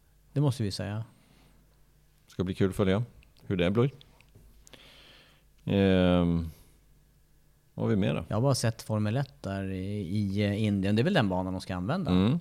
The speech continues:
Speaker 1: eller hur?
Speaker 2: Japp.
Speaker 1: Bud International Circuit. Ehm, mm.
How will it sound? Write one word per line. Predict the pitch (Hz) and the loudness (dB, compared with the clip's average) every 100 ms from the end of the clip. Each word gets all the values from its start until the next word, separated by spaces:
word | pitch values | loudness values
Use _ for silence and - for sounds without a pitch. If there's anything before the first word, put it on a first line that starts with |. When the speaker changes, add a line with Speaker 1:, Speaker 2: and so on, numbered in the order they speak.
| - | -4
Speaker 1:
eller | 131 | -6
hur? | 147 92 95 - | -6 -8 -12 -6
Speaker 2:
Japp. | 117 110 | -6 -2
Speaker 1:
Bud | 104 101 98 | -4 -4 -4
International | 95 98 110 95 - - 95 | -6 -6 -8 -10 -8 -10 -8
Circuit. | - 101 101 - - - - _ - - - - | -8 -10 -10 -12 -16 -16 -20 _ -20 -20 -20 -10
Ehm, | 92 90 90 90 95 - | -6 -4 -4 -6 -8 -6
mm. | 107 127 165 | 0 0 0